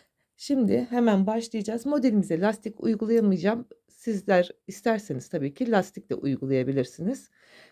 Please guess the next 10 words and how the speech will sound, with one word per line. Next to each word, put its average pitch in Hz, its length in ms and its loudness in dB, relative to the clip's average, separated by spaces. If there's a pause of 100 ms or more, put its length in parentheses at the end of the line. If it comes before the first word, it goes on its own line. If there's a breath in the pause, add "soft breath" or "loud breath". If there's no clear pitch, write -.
Ne 254 180 6
örmek 202 320 4
isterseniz 151 600 -4
ona 233 220 2
göre 160 300 0
sekiz 185 400 -6
ve 147 60 -10
sekizin 180 340 -6
katlarıyla 151 640 -2
ilerleyebilirsiniz. 175 960 -2